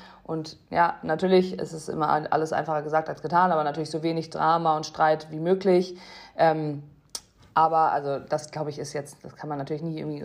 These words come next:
komplett vermeiden, aber n-, nichtsdestotrotz, ich glaube, es ist eher so auch dieses, wirklich dieses Sachen sich gönnen und irgendwie, äh, verständnisvoll sein halt einfach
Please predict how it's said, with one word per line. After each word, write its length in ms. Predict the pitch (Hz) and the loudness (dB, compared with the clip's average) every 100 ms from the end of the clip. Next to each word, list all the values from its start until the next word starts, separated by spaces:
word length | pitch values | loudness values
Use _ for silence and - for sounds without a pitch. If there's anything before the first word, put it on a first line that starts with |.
| - | -12
komplett 240 | 151 151 147 | -12 -12 -10
vermeiden, 380 | 151 170 180 147 | -2 0 2 0
aber 280 | 143 143 | -2 -2
n-, 220 | 165 165 170 | -6 -10 -8
nichtsdestotrotz, 640 | 185 185 - - 175 160 | -8 -8 -10 -6 -6 -6
ich 60 | |
glaube, 180 | - 160 | -4 -4
es 140 | 156 - | -4 -8
ist 60 | |
eher 300 | - 156 160 | -2 2 2
so 100 | 156 | 0
auch 220 | 151 156 - | -4 -6 -12
dieses, 380 | 170 165 151 | -10 -8 -8
wirklich 320 | 165 160 156 156 | -8 -8 -8 -10
dieses 400 | 156 151 143 - - - - _ _ | -10 -10 -12 -18 -20 -20 -20 _ _
Sachen 360 | 160 156 165 | -8 -6 -6
sich 200 | 156 156 | -8 -6
gönnen 460 | 165 160 156 151 135 | -4 -2 -2 -6 -6
und 300 | 143 147 - | -4 -6 -6
irgendwie, 640 | 156 156 151 147 147 143 | -6 -6 -6 -8 -6 -8
äh, 400 | - - - - - _ _ - - - - | -10 -14 -14 -16 -18 _ _ -20 -20 -18 -8
verständnisvoll 800 | - - 190 - - 156 143 | -6 2 2 2 -6 -2 -2
sein 280 | 139 139 139 | 0 -2 0
halt 140 | 139 131 | -4 -4
einfach 400 | 143 143 143 | -4 -4 -6